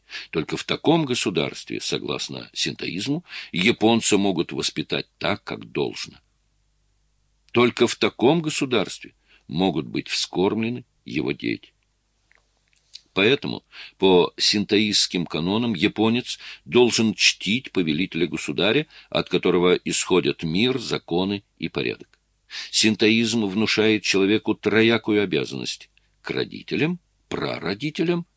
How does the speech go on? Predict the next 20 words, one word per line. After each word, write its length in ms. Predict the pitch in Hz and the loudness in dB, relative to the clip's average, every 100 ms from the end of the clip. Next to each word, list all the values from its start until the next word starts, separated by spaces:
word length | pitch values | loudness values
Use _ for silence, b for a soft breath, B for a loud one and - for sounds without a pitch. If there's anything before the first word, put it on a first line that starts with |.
| _ | _
императору. 640 | - 95 98 65 - - _ _ _ _ _ _ _ - | -8 -4 -2 -4 -8 -20 _ _ _ _ _ _ _ -6
На 120 | 67 | -2
этом 440 | 69 113 147 160 B B - | 0 0 -2 -6 B B -6
основывается 920 | 82 - 76 69 71 78 78 - 87 | -4 -2 -4 -4 -2 -2 -2 -2 -2
и 200 | - 98 | -2 -4
бусидо, 600 | 76 113 - 226 - - _ _ _ _ _ B B - | -4 -2 -2 -2 -4 -6 _ _ _ _ _ B B -4
И 80 | |
хотя 440 | - 110 131 139 139 | 2 4 4 4 4
официальное 640 | - - 120 - 120 123 | 2 0 0 0 0 0
отношение 560 | 117 107 110 127 123 113 | -2 -2 -2 0 0 0
к 100 | - | 0
императору 640 | 113 - 107 113 90 73 76 | -2 2 2 2 -2 -4 -4
изменилось, 840 | 92 82 78 82 147 80 - - _ _ B B | -4 -4 -4 -2 -2 -4 -8 -12 _ _ B B
значение 680 | 82 107 123 - 147 139 123 | 0 2 4 6 4 4 4
его 220 | 120 120 | 4 4
как 220 | 113 113 | 4 0
символа 760 | - - 143 185 135 78 57 55 _ _ | 2 2 2 0 0 0 0 -6 _ _
сохраняется. 880 | - 139 92 65 64 53 - - - _ _ _ _ _ _ _ B B | -6 -6 -6 -6 -6 -6 -10 -18 -20 _ _ _ _ _ _ _ B B
Согласно 760 | - 117 120 147 - 123 117 - | 2 4 6 4 2 2 2 2
синтоизму, 800 | - 113 110 92 80 90 101 | 0 0 2 2 0 -2 -6